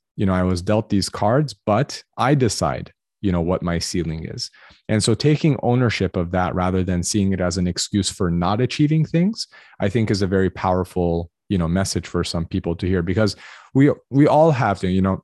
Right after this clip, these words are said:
"I wasn't born with a silver spoon. I grew up in this kind of neighborhood. My parents are from this kind of place.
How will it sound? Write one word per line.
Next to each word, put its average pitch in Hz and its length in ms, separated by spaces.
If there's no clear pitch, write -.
"I 117 120
wasn't 131 320
born 123 200
with 113 140
a 104 60
silver 107 400
spoon. 104 420
I 95 160
grew 107 220
up 107 160
in 98 140
this 110 180
kind 98 260
of 90 60
neighborhood. 85 480
My 95 160
parents 113 340
are 101 120
from 98 180
this 104 200
kind 92 220
of 82 80
place. 87 240